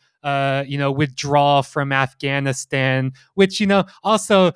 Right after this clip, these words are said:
raising a lot of questions about how this stuff is framed, right? In the sense of, like,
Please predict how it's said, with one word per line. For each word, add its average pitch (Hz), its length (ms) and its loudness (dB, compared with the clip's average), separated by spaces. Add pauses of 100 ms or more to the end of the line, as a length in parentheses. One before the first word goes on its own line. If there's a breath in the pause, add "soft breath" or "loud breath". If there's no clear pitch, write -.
(140 soft breath)
raising 202 440 0
a 175 60 2
lot 165 220 2
of 143 80 -2
questions 151 500 -2
about 135 220 -4
how 147 260 0
this 139 160 -4
stuff - 300 -4
is 131 120 -8
framed, 135 520 -4
right? 135 260 0
In 139 120 -8
the 131 100 -4
sense 139 340 -6
of, 135 140 -6
like, 143 200 -2